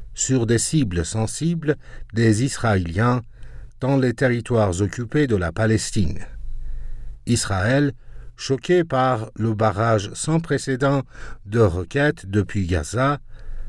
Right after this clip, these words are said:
a annoncé un cessez-le-feu unilatéral le vingt et un mai deux mille vingt et un,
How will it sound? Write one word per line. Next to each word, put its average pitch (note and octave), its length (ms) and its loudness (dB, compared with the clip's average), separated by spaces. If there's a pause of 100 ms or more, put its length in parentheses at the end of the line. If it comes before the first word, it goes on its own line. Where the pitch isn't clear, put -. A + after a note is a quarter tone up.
(280)
a B2 180 2
annoncé C3+ 460 4
un G#2 180 0
cessez-le-feu A2 840 0 (100)
unilatéral D3+ 880 2 (580)
le A#2 160 0
vingt D3 380 2
et C3 80 2
un G2 120 4
mai A2+ 320 4 (300)
deux C3 140 2
mille B2+ 180 2
vingt G#2+ 260 0
et F#2 120 2
un, - 120 -4